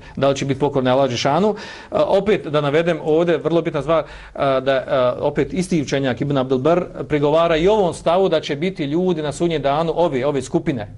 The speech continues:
četiri skupine, da će biti na sudnjem danu, e, da će stavljen biti na ispit. Zašto prigovara? Kaže, zato što je, kaže, sudnji dan je, kaže, e, mjesto, vrijeme kada će ljudi se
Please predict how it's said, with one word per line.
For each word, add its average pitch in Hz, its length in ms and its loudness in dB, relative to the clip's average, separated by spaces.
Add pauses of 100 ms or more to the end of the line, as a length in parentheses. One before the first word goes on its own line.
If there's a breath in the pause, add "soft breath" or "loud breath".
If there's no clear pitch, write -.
(120)
četiri 135 280 -4
skupine, 160 340 0
da - 20 0
će 143 120 -6
biti 156 280 -2
na 131 100 -2
sudnjem 143 280 -2
danu, 143 300 0 (420 loud breath)
e, - 40 -4 (500)
da 135 180 0
će 131 140 -4
stavljen 147 400 0
biti 143 180 -2
na 135 140 0
ispit. 180 320 0 (440 loud breath)
Zašto 180 340 2
prigovara? 190 320 4
Kaže, 190 440 2
zato 180 300 0
što - 180 -2
je, 156 140 0
kaže, 160 400 0 (300 loud breath)
sudnji 185 440 2
dan 165 420 2
je, 226 200 2 (720)
kaže, 139 380 0
e, 123 440 2 (340)
mjesto, 160 580 0
vrijeme 156 540 2
kada 180 340 4
će 151 280 -2
ljudi 196 360 0
se 220 220 0